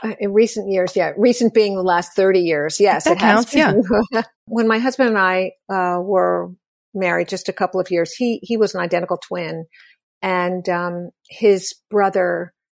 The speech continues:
Speaker 1: um, became addicted to drugs and killed himself. And, um, and my husband then kind of started to move along that same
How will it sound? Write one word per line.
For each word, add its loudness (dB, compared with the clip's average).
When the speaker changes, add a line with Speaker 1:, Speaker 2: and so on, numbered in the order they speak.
Speaker 1:
um, -6
became -2
addicted -2
to 0
drugs -2
and -8
killed 0
himself. -10
And, -4
um, -8
and -2
my 0
husband -2
then -2
kind -4
of -4
started -4
to -12
move -2
along -2
that -10
same -6